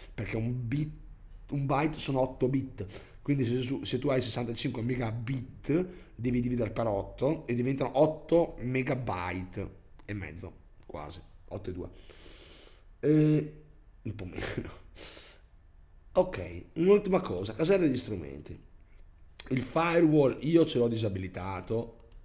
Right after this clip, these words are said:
La leva-, l'elemento intrusione sì, ce l'ho abilitato e serve, perché ogni tanto ti conteggia... Non ho avuto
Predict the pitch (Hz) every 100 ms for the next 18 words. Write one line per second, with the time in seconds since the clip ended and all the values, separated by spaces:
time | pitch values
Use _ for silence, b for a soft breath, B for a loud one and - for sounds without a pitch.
0 | B B B B - - - - - -
1 | 110 120 120 110 117 123 131 135 123 135
2 | 117 165 175 - 139 - 139 143 156 160
3 | 196 180 - 120 104 107 110 113 131 127
4 | 175 185 135 117 117 117 - 131 123 135
5 | 135 - b b b b 127 143 156 220
6 | - 180 - -